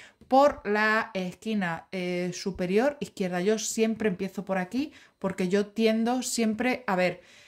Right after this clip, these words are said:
si no puedo empezar por aquí, pues siempre por la parte superior, porque yo,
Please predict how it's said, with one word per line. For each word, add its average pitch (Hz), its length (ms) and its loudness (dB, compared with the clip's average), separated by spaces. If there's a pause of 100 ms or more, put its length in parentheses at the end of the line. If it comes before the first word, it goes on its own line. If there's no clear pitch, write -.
(220)
si - 200 0
no 208 140 2
puedo 254 160 0
empezar 254 360 0
por 240 140 2
aquí, 254 340 0
pues 196 320 0
siempre 226 460 0
por 214 200 0
la 185 120 0
parte 190 260 -2
superior, 214 440 -2
porque 185 340 -2
yo, 226 420 2